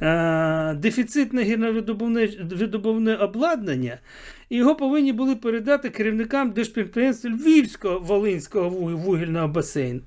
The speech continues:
Ну як от, на Донбасі всі корупціонери, а передають львівським, Львівсько-Волинському вугільному басейну, який платить за це п'ятсот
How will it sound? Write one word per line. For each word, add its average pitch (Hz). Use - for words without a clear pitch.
Ну 254
як 262
от, 151
на 240
Донбасі 269
всі 359
корупціонери, 262
а 208
передають 330
львівським, 254
Львівсько-Волинському 302
вугільному 202
басейну, 247
який 240
платить 240
за 202
це 185
п'ятсот 208